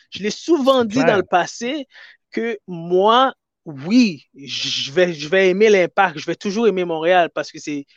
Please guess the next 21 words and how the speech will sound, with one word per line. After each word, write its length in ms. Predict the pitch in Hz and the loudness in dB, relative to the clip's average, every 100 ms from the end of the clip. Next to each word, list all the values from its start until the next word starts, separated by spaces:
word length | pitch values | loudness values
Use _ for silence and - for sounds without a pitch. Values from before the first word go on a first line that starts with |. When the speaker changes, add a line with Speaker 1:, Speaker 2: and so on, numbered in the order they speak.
| _ _ | _ _
Speaker 1:
c'est 140 | - | -12
ma 160 | 156 165 | -6 -6
ville 140 | 175 | -2
Speaker 2:
C'est 80 | 175 | 2
notre 100 | 156 | 2
Speaker 1:
adoptive, 260 | 147 139 175 | 0 -2 0
Speaker 2:
club, 220 | 170 131 | 0 -2
Speaker 1:
quoi. 100 | 147 | -8
Speaker 2:
c'est 200 | - 139 | -12 -12
ça. 180 | - 151 | -8 -4
Speaker 1:
C'est 140 | 123 | 0
notre 180 | 180 170 | 0 0
club 300 | - 190 170 | -4 -4 -2
et 80 | 147 | -2
tout. 220 | - 170 - - - - - | -4 -8 -8 -16 -16 -16 -10
Euh, 100 | 175 180 - _ | -6 -6 -8 _
mais 440 | 151 156 151 139 - | -8 -4 -4 -6 -10
en 140 | 143 143 | -10 -6
même 240 | 139 131 | -6 -2
temps, 280 | 202 240 165 - _ _ _ _ | 0 0 -2 -8 _ _ _ _
euh, 380 | - 101 90 87 | -18 -14 -12 -12